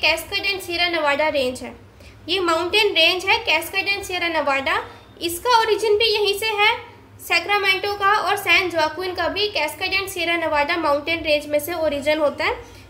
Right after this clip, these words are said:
बेशक थोड़ा सा इनमें difference है, एक north की तरफ से ओरिजिन हो रही है, दूसरी south की तरफ से westward जा रही है, लेकिन जिस mountain range में से ये originate हो रही हैं वो है Cascade and Sierra Nevada mountain,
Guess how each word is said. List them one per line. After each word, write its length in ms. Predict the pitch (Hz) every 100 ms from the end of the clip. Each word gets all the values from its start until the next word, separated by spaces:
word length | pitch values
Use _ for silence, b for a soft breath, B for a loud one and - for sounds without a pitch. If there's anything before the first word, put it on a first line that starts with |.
| -
बेशक 340 | 320 403 508 480
थोड़ा 180 | 415 415
सा 140 | 415
इनमें 340 | 403 381 370 392
difference 460 | 311 330 359 359
है, 160 | 359 403 480
एक 200 | 330 330
north 320 | 320 294 302
की 80 | 370
तरफ 280 | 349 339 339
से 80 | 370
ओरिजिन 340 | 349 330 359
हो 120 | 339
रही 120 | 302
है, 60 | 339
दूसरी 300 | 330 302 339
south 320 | 339 285 294
की 60 | 320
तरफ 240 | 311 302 302
से 120 | 349
westward 460 | 285 277 311 320 311
जा 140 | 285
रही 160 | 269 339
है, 140 | 427 B B B B 302
लेकिन 640 | 349 339 466 480 - -
जिस 220 | 392 440
mountain 500 | 359 349 370 403 440
range 280 | 403 381 392
में 100 | 381 370
से 120 | 403
ये 160 | 381 359
originate 640 | 330 330 320 339 415 415
हो 100 | 370
रही 220 | 330 320
हैं 100 | 339 359
वो 280 | 339 440 440 339
है 100 | 392
Cascade 420 | 392 320 320 370 370
and 200 | 370 349
Sierra 240 | 311 311
Nevada 380 | 302 277 277 330
mountain, 520 | 302 277 269 320 440